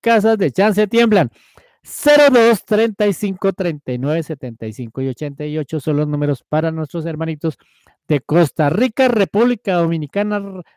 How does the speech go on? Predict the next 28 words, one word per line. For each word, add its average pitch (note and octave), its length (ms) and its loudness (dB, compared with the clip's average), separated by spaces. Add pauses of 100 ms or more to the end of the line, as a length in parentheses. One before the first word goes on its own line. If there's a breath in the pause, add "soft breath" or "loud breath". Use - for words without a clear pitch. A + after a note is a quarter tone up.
(160)
Puerto F#3 440 -2
Rico G#3+ 480 -2
también, F3 520 -6 (280)
de D3 240 -2
Nicaragua, F3+ 880 2 (280)
Honduras, A#3 720 2
Salvador F3+ 680 -2
y E3+ 200 -4
Panamá. C#3 460 -6 (360)
Cero C#4 380 0
dos, B2 440 -4
treinta C4+ 420 -4
y F#3+ 60 -8
cinco, D3+ 380 -16
treinta G#3+ 420 -8
y G3 60 -10
nueve, F#3+ 320 -6
setenta D#3+ 580 -6
y C3 80 -6
cinco F#3 380 -4
y F#3+ 100 0
ochenta G3 600 -6
y G3 100 -18
ocho. F#3+ 200 -20
Y F3+ 60 -20
damos F#3+ 300 -18
la F#3+ 80 -18
bienvenida D#3 500 -8